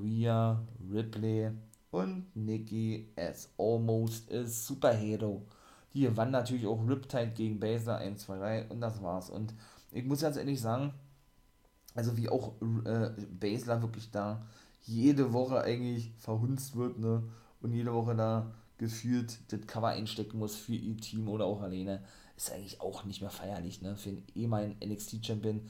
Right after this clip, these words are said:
die längste N-X-T-Championess meiner Meinung nach überhaupt, ne? Bei N X T, nicht bei N X T, okay? Nun gut, ähm, ja, dann würde ich ja sagen, ist ja der Weg frei eigentlich für Nikki Almost a Superhero, ne?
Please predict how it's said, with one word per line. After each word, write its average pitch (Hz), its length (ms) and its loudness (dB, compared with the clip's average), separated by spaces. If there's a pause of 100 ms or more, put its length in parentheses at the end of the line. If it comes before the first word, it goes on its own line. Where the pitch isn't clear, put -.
(260)
die 101 80 -8
längste 110 460 0
N-X-T-Championess 107 880 -2
meiner 101 240 0
Meinung 104 260 -2
nach 101 320 -2
überhaupt, 107 560 -2
ne? 107 180 0
Bei 98 120 0
N - 180 -4
X 101 200 -6
T, 123 120 -2
nicht 107 180 -2
bei 101 120 0
N 95 80 -2
X 90 140 -10
T, 90 120 -6
okay? 101 320 -4 (1080)
Nun 143 140 4
gut, 131 260 6 (100)
ähm, 139 400 4 (1300)
ja, 143 300 2 (140)
dann 123 220 4 (120)
würde 131 340 4
ich - 180 -2
ja 151 140 2
sagen, 123 440 0
ist - 200 -4
ja 185 80 2
der 147 240 2
Weg 151 180 0
frei 147 480 -2
eigentlich 123 460 0
für 135 180 2
Nikki 143 300 -2
Almost 143 540 2
a - 20 -8
Superhero, 120 680 2
ne? 120 260 2